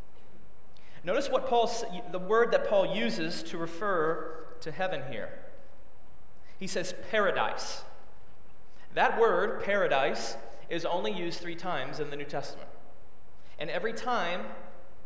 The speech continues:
it refers to the future state. Jesus says to the thief on the cross, "I tell you, today you will be with me in paradise." Jesus uses that word. We get that word, we get this notion of heaven as paradise from Jesus.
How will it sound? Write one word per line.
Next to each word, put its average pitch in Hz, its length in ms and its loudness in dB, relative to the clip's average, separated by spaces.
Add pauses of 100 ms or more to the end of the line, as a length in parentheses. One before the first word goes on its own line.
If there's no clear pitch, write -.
(100)
it 165 100 -4
refers 170 520 0
to 165 60 -2
the 151 80 -2
future 147 320 -2
state. - 400 -2 (580)
Jesus 226 340 0
says 196 300 2
to 185 80 0
the 156 100 0
thief 185 260 -2
on 175 80 -2
the 160 60 -2
cross, 151 460 4 (220)
"I 160 80 6
tell 208 340 2
you, 151 120 -2
today 190 500 4
you 180 80 0
will 165 100 0
be 160 140 -2
with 147 140 -2
me 143 100 -4
in 139 80 -2
paradise." - 540 -2 (1600)
Jesus 139 320 -2
uses - 240 -2
that 98 200 -2
word. - 160 -2 (240)
We 143 100 -2
get 165 200 0
that 139 220 0
word, 131 300 0 (260)
we 147 100 -2
get 160 120 0
this 143 160 -2
notion 143 320 0
of - 200 -2
heaven 143 340 2 (180)
as 135 180 -2
paradise 127 680 0 (220)
from 139 140 -2
Jesus. 165 520 0